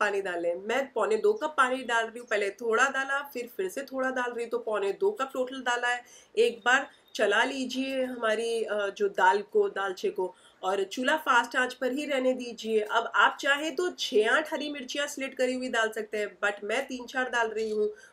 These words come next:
खूब सारी बारीक कटी हुई कोथमीर डाल दीजिए, आधा छोटा चाय का चम्मच गरम मसाला powder डाल दीजिए और हमने इमली का side पे जो रखा था ना, उसको मैंने पूरा अच्छे से पल्प निकाल लिया। आपको पता है किस तरीके से पल्प निकालते हैं, तो सारा जो पल्प है वो सारा इमली का डाल दीजिए।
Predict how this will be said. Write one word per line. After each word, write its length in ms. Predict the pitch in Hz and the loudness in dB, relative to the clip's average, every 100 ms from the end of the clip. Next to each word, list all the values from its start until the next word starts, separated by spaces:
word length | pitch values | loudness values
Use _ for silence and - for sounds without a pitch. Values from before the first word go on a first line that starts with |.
| - | -8
खूब 100 | 269 | -6
सारी 200 | 294 254 | -2 0
बारीक 260 | 254 247 247 | 0 -2 -4
कटी 200 | 233 247 | -6 -6
हुई 180 | 247 254 | -6 -2
कोथमीर 420 | 208 175 226 254 | 0 0 2 2
डाल 200 | 262 247 | 2 -2
दीजिए, 520 | 240 240 - 226 220 - _ 202 | -6 -12 -4 0 0 -4 _ -2
आधा 180 | 214 | 0
छोटा 220 | 269 269 269 | -2 -6 -6
चाय 160 | 277 | -4
का 140 | 247 254 | -2 -2
चम्मच 340 | 262 247 226 | -2 -4 -4
गरम 260 | 196 196 202 | -4 -4 -4
मसाला 380 | 190 202 180 247 | -4 0 2 2
powder 340 | 254 254 254 | 2 0 0
डाल 160 | 254 240 | 0 -2
दीजिए 280 | 233 226 233 | -2 -2 -2
और 320 | - 254 320 | 0 0 2
हमने 440 | 311 269 269 294 381 - - - | 0 -4 -4 -2 -4 -4 -20 -12
इमली 340 | 247 240 254 330 | -6 -4 2 2
का 180 | 320 311 | 4 2
side 380 | - 254 226 226 | 2 2 2 0
पे 60 | |
जो 120 | 294 311 | -4 -2
रखा 280 | 269 285 | -2 -2
था 140 | 294 277 | -2 0
ना, 100 | 320 | -2
उसको 300 | 277 - 294 | -4 -8 -4
मैंने 200 | 294 311 | -2 -2
पूरा 300 | - 262 302 | -6 2 4
अच्छे 220 | 302 - | 4 0
से 120 | 262 339 254 | -6 0 4
पल्प 200 | 247 254 | 2 2
निकाल 420 | 233 226 226 208 | -2 4 4 4
लिया। 160 | 185 185 | 2 0
आपको 200 | - 262 | -2 -2
पता 260 | 214 - 262 | -2 2 2
है 160 | 320 | 2
किस 200 | 320 262 | -2 -6
तरीके 280 | 277 254 254 | -6 -6 -6
से 100 | 254 | -8
पल्प 240 | 254 226 226 | -2 -2 0
निकालते 420 | 220 202 170 190 | -2 -2 -4 -4
हैं, 80 | 185 | -4
तो 100 | 208 | -2
सारा 360 | 208 226 208 269 | 0 0 4 2
जो 160 | 269 277 - | 2 -6 4
पल्प 260 | 233 320 349 | 4 4 2
है 80 | 320 | 2
वो 140 | 220 | 2
सारा 280 | 214 196 247 | -2 -2 -2
इमली 260 | 277 262 262 | -2 -8 -2
का 120 | 262 | 0
डाल 220 | 247 233 | 2 0
दीजिए। 460 | 226 214 202 202 | -2 -8 -2 -2